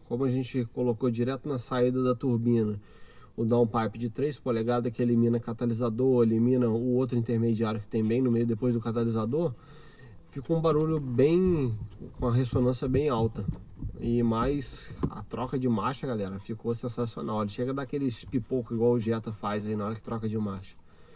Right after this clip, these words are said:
Aí, mas eu vou mudar o difusor. Vou postar um vi-, eu vou postar um vídeo depois andando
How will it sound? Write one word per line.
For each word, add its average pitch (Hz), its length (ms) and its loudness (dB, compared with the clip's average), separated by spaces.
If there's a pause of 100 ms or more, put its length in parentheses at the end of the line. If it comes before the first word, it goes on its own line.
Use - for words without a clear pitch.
(580)
Aí, 120 520 4
mas 135 240 4
eu 147 60 4
vou 160 120 4
mudar 139 300 2
o 147 60 0
difusor. 135 520 -2 (540)
Vou 117 160 0
postar 117 280 -2
um 120 100 4
vi-, 117 140 0
eu 123 80 0
vou 113 120 0
postar 117 260 -2
um 113 40 2
vídeo 110 200 -2
depois 117 320 0
andando 113 480 2